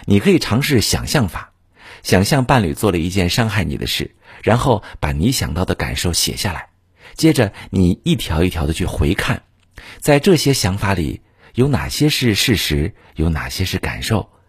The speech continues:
很快你就能分清楚内在的恐惧和理智的担忧，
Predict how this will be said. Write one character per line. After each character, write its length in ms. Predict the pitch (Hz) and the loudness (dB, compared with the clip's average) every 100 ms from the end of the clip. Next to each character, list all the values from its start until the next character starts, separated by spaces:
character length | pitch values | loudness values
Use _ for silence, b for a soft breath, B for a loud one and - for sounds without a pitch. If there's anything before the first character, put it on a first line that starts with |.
| B B B | B B B
很 180 | - 98 | 0 2
快 240 | 127 135 B | 2 0 B
你 100 | B | B
就 120 | 92 104 | 2 2
能 120 | 104 | 2
分 200 | - 117 | 2 0
清 200 | 123 123 | 2 0
楚 240 | - 67 - B | 0 -6 -8 B
内 280 | 165 170 95 | 2 4 4
在 180 | 113 | 0
的 100 | 95 82 | 0 -2
恐 360 | - - - | -4 -4 -6
惧 260 | - 107 - B | -4 -4 -4 B
和 180 | - 85 | -2 0
理 240 | 85 73 | 0 -2
智 220 | 50 104 | -2 -2
的 60 | 76 | 0
担 200 | - 95 | 0 2
忧， 240 | 104 104 | 2 0